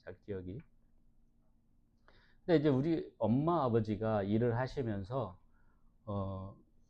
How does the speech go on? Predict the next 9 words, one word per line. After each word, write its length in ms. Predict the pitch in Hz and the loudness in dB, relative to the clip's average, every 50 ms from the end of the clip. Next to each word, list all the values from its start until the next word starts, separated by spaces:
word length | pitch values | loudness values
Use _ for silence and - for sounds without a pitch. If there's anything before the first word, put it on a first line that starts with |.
| _ - - - - | _ -20 -20 -14 -8
뭘 400 | 135 113 101 104 113 131 131 117 | -2 2 6 6 6 6 6 4
하시냐면 760 | 123 120 120 - - - - 117 101 101 127 143 131 98 90 110 | 0 -2 -6 -10 -12 -6 -4 -2 0 0 2 2 0 0 -2 0
우렁을 720 | 113 123 139 151 151 196 190 180 170 160 131 117 104 82 | 2 4 4 6 6 6 6 8 6 6 6 4 2 0
주워요. 500 | - - - 110 104 98 92 98 123 131 - - _ _ _ _ _ _ _ _ - - _ _ | -4 -6 -4 -2 -2 -2 -4 -6 -10 -12 -16 -20 _ _ _ _ _ _ _ _ -20 -20 _ _
논에서. 600 | - 110 113 110 107 107 98 92 - - 87 90 - _ _ _ _ _ _ - _ _ _ - | 0 4 4 4 4 2 0 -4 -8 -12 -18 -20 -20 _ _ _ _ _ _ -20 _ _ _ -6
어, 140 | 110 101 110 | -6 -4 -4
이렇게 200 | 113 110 - 131 | -2 -2 0 2
일하시다가 880 | 123 127 131 131 143 147 147 151 160 143 143 135 135 147 175 196 208 - - - - - - | 4 6 6 8 8 6 4 4 4 6 6 6 8 8 6 6 4 0 -6 -20 -16 -4 0
있으면 520 | 135 123 - - 147 139 156 190 220 233 | 0 0 2 2 4 4 4 4 4 0